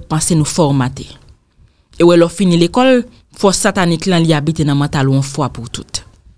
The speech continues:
Gon sèl bagay ki ka libere yo. <laughs> Grè pwisan sistèm satanik san, Se, se, se, se, se eprèv lavi. Eprèv lavi. Alò, ou pa t janm konnen ke si sou tè a gon gè syantifik antre de menm ras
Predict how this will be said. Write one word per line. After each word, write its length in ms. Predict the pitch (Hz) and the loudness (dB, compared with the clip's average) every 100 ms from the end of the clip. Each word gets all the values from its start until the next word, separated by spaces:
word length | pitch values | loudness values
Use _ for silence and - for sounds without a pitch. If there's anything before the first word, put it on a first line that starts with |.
| _ _ - - _ _ _ - | _ _ -20 -20 _ _ _ 0
Gon 140 | 269 | 2
sèl 200 | 285 233 | 4 2
bagay 240 | 202 190 180 | 2 -2 -4
ki 140 | 180 | -4
ka 100 | 165 | -2
libere 380 | 156 156 147 147 | -2 -2 -2 -4
yo. 100 | 147 - _ _ _ _ _ _ _ _ _ _ _ - | -6 -12 _ _ _ _ _ _ _ _ _ _ _ -12
<laughs> 240 | - 180 - _ _ _ 151 | -8 -8 -10 _ _ _ -2
Grè 160 | 165 160 | -2 0
pwisan 260 | 233 240 180 | 0 0 2
sistèm 460 | - 185 - 156 156 | 0 -4 -2 -2 0
satanik 500 | - 160 156 147 139 - | -2 -4 -4 -4 -4 -6
san, 340 | 180 180 190 190 - _ - | -4 -4 -6 -8 -20 _ -4
Se, 200 | 226 208 | -2 -2
se, 120 | - | -4
se, 160 | - - | -6 -6
se, 180 | - - | -6 -6
se 160 | - 240 | 0 0
eprèv 320 | 214 185 151 | 2 -2 0
lavi. 320 | 151 147 180 - - _ _ _ _ - _ _ _ _ _ _ _ _ - | -4 -4 -6 -10 -20 _ _ _ _ -20 _ _ _ _ _ _ _ _ -4
Eprèv 320 | 277 240 180 | 0 2 0
lavi. 260 | 180 180 226 - _ _ _ _ _ _ - | -2 -4 -6 -12 _ _ _ _ _ _ -4
Alò, 140 | 226 202 | 0 0
ou 80 | 190 | -2
pa 120 | 196 | -6
t 120 | 165 | -4
janm 140 | 208 226 | -4 -4
konnen 240 | 220 240 240 | -4 -2 0
ke 100 | 233 | -2
si 160 | - | -2
sou 160 | 208 220 | -4 -6
tè 220 | - 202 | 0 0
a 80 | 190 190 | 0 0
gon 240 | 190 196 | -2 0
gè 160 | 185 180 | 0 0
syantifik 600 | - 185 - - 247 240 | -4 -6 -6 -6 -4 -4
antre 240 | 190 185 170 | -2 0 0
de 200 | 151 190 | 2 2
menm 220 | 190 170 151 | 2 0 0
ras 240 | 190 | -2